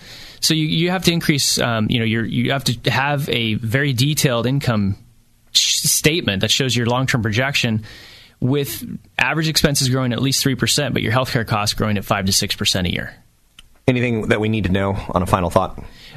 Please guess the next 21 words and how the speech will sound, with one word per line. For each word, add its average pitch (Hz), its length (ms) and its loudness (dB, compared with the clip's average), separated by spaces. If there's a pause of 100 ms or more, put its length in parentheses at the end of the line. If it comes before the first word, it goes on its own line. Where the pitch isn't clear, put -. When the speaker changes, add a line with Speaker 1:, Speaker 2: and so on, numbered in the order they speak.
Speaker 1:
Well, 185 320 0
a-, - 200 -2
again, 147 380 2
when 135 80 0
you're, 139 200 -2
when 156 520 -4
you're 156 140 0
looking 190 260 2
at 160 80 0
some 165 140 2
of 147 60 0
the 127 60 0
products 135 400 0
that 123 100 0
are 120 80 2
out 120 200 -2
there, 110 140 2
be 117 180 0
aware 117 380 0
of 104 100 -2
who's 113 520 0